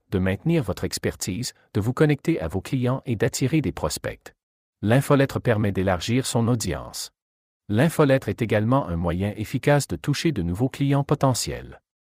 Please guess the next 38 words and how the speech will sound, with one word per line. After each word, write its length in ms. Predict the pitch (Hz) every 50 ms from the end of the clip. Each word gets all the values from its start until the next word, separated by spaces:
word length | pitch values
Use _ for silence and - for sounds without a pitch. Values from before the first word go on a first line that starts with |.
| _ -
Les 140 | - 78 71
personnes 380 | - - - - - 139 135 127
qui 140 | - 127 -
s'abonnent 400 | - 127 117 107 117 123 127 110
à 60 | 95
votre 200 | 87 82 - 90
infolettre 480 | 85 - - 92 95 110 117 - -
ont 80 | 82 76
déjà 280 | 78 87 82 - 104 104
montré 380 | 107 110 110 - - 135 113
un 160 | 85 80 87
intérêt 380 | 90 95 95 95 82 - 98 110
pour 140 | - - 85
votre 240 | - 85 - - 82
travail, 520 | - - 117 104 98 95 92 92 92 - _ _ _ -
votre 180 | 143 135 - 156
expertise 640 | 147 - - - 147 - - - 147 151 147 -
ou 80 | - 143
votre 260 | 123 143 - - 123
domaine 320 | 92 98 98 120 151 151 131
d'activité. 680 | 107 98 - - 104 82 80 78 - - 64 - _ _ _ _ _ _ _ _ _ _ _ -
En 100 | 113 120
leur 160 | 127 135 -
proposant 580 | - - 175 156 - 156 143 123 - 143 151 -
un 140 | 85 78 -
contenu 360 | - 123 123 - 147 151 143
de 100 | 92 82
qualité, 580 | - 123 110 107 101 - - 80 71 69 - _ _ _ -
vous 100 | 139 127
pouvez 260 | - - - 82 71
facilement 520 | - - 143 - - 156 139 143 147 147
les 120 | 117 82 -
convertir 540 | - 131 127 135 127 - - - 175 165
en 80 | 120 104
clients. 440 | - - 127 107 92 76 - - - _ _ _ _ _ _ _ _ _ _ _ _ _
Selon 340 | - - - 185 190 202 214 -
Email 300 | 160 170 165 156 147 135
Monday, 500 | 127 127 117 120 104 98 90 82 73